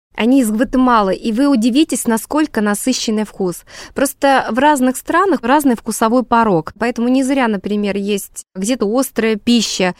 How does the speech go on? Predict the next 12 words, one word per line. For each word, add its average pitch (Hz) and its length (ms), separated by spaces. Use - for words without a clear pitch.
где-то 185 960
менее 262 360
интенсивная, 220 680
почти 208 760
такая 202 460
вот 190 340
для 202 400
желудочно-кишечного 269 1300
<laughs> - 40
тракта, 254 440
да, 220 140
нейтральная. 226 640